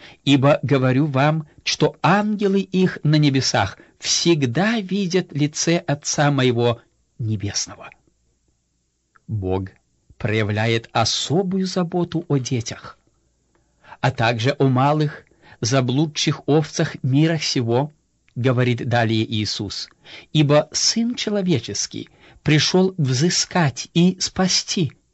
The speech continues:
погибшие». Как пастырь добрый, он ищет потерянных овец и спасает их,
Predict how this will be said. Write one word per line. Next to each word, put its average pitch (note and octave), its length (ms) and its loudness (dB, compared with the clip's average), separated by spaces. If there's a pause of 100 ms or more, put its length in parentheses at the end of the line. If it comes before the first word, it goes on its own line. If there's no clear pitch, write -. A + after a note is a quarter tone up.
(240)
погибшие». - 720 -10 (1120)
Как - 240 -6
пастырь A#2 540 -2
добрый, C3+ 560 0 (300)
он C#3 180 4
ищет C#3+ 560 0
потерянных C#3+ 760 0
овец C#3 460 0 (220)
и D3+ 140 4
спасает D#3+ 800 -4
их, B2 300 -2